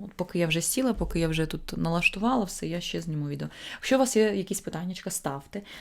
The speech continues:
бо дуже важко іноді відповідати на питання, тому що не знаєш всього контексту. І ти починаєш до-, додумувати, і тому іноді ти можеш не попасти в саме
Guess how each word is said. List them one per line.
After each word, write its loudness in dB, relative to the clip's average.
бо 8
дуже 8
важко 2
іноді 0
відповідати -2
на -2
питання, 2
тому -4
що -4
не 2
знаєш -2
всього -6
контексту. -12
І -6
ти -2
починаєш -4
до-, 2
додумувати, 0
і 0
тому 0
іноді 2
ти -2
можеш -2
не 0
попасти -4
в -10
саме 0